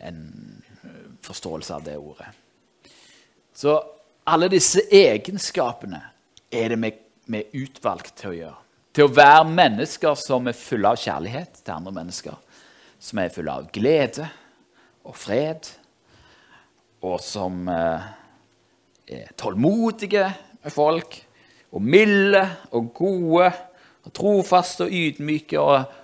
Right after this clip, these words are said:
og sj-, fulle av selvbeherskelse. Eh, så vet ikke jeg om det er noen av dere som synes at dette her er utfordrende.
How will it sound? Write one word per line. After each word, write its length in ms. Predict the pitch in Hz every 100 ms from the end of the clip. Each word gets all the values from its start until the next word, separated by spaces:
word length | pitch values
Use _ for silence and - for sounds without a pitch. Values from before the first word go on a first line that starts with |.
| _ _
og 120 | 123 123
sj-, 560 | - - - 214 - -
fulle 320 | - 156 170
av 80 | 151
selvbeherskelse. 1040 | - 147 80 113 117 - - - 95 85 - _ _ _ - - - - _ _ -
Eh, 300 | 139 135 139
så 160 | - 156
vet 240 | 220 -
ikke 160 | 185 196
jeg 80 | 190
om 80 |
det 80 | 180
er 80 | 180
noen 160 | 165 165
av 80 |
dere 160 | 202 -
som 160 | 170 151
synes 240 | 180 170
at 160 | 156 170
dette 240 | - 165
her 160 | 175 170
er 160 | 165
utfordrende. 720 | 190 - 208 160 135 110 -